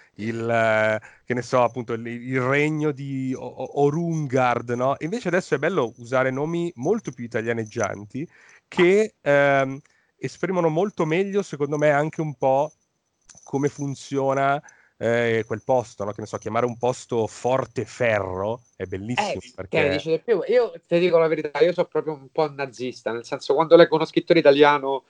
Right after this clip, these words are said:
Speaker 2: eh, che scrive fantasy e mi tira fuori, e lui è John Brightblade, vaffanculo,
Speaker 1: <laughs>
Speaker 2: non, non,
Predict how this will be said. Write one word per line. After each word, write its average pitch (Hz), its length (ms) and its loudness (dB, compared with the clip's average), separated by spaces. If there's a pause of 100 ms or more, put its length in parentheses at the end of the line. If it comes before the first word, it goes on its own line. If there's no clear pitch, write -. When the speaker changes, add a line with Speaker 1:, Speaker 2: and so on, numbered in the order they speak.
(420)
Speaker 2:
eh, 113 260 -2
che 139 140 0
scrive 143 340 4
fantasy 120 600 -2
e 113 40 -8
mi 117 180 -8
tira 127 240 6
fuori, 120 360 6
e 123 180 10
lui 151 380 12
è 131 300 2
John 156 460 6
Brightblade, 156 1000 0
vaffanculo, 156 640 8
Speaker 1:
<laughs> - 40 4
Speaker 2:
non, 131 260 -4
non, 147 400 -6